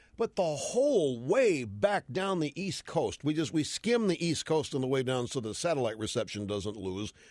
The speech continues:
We don't take the shortcut out over the Atlantic. Uh, we skim the coast. And you look down, it was a clear night most of the way down. There wasn't any haze out there. It was as clear as it could. And the same number of cars that were there last summer are down there now. Uh,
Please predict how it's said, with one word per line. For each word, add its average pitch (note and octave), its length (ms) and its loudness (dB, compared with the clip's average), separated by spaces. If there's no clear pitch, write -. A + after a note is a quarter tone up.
We - 80 -2
don't D3+ 180 0
take D#3 200 0
the B2 60 -6
shortcut C#3 520 0
out A2+ 100 2
over A#2+ 220 0
the G#2 140 -2
Atlantic. F#2 520 -4
Uh, G2 120 0
we B2 160 0
skim D3 400 0
the A2+ 80 0
coast. E3+ 440 -2
And G3+ 160 -4
you G3+ 100 2
look F3+ 220 -2
down, G#3+ 220 0
it F#3 80 0
was D#3 100 0
a D3+ 80 -2
clear G#3 320 0
night E3 240 0
most E3+ 240 0
of D3+ 60 -6
the C#3+ 80 0
way C3+ 160 2
down. F3 320 -2
There G#3+ 120 -6
wasn't G4 340 -2
any D4+ 180 0
haze A#2+ 360 0
out B2 220 2
there. A#3 380 4
It B3 100 0
was B3 140 0
as A#3+ 120 -2
clear C#4+ 300 0
as B3 100 0
it B3+ 120 -4
could. A#3 200 -4
And F#3 140 2
the D3+ 80 2
same A3 240 2
number A#3 220 4
of E3+ 80 -2
cars F#3 340 4
that G3 140 0
were E3 100 2
there G3 160 4
last F3+ 260 4
summer G#3 260 4
are E3+ 60 4
down C3 260 2
there D#3 180 2
now. D#3+ 460 2
Uh, C3 200 -2